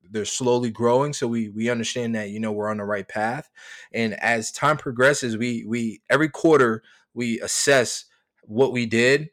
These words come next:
and figure out, "All right, what were the margins for these projects?" Because we keep tallies of our receipts.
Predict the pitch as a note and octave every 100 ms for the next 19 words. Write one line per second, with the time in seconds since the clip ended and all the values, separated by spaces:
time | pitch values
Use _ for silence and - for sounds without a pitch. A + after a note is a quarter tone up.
0 | _ - _ G#2 A2 G#2 - C#3+ B2+ A#2
1 | A2 - B2 A#2 G#2+ C3 D3 B2 G#2+ A2
2 | A#2 A2+ G#2 G2+ A#2+ G#2+ A2 G#2 - -
3 | A2+ G#2 F#2+ F2 A2+ G#2 G#2+ - C3 -
4 | - B2+ A#2 A#2+ A2+ G#2+ G#2+ F#2+ - -
5 | A#2 A#2